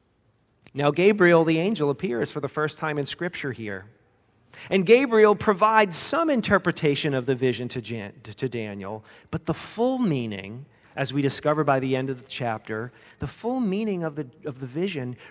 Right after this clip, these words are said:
remains, in a sense, largely obscure.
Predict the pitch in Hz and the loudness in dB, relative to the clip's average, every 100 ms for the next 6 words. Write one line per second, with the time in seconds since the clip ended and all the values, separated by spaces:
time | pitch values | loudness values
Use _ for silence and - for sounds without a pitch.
0 | - 139 139 135 151 170 175 170 - - | -4 0 2 2 2 2 0 0 -4 -8
1 | - - 143 131 - 127 120 - - 127 | -16 -8 -6 -4 -4 -4 -4 -6 -6 -6
2 | 120 127 107 127 120 113 135 110 - - | -4 -6 -6 -6 -6 -8 -12 -8 -10 -10
3 | 117 104 98 | -10 -8 -10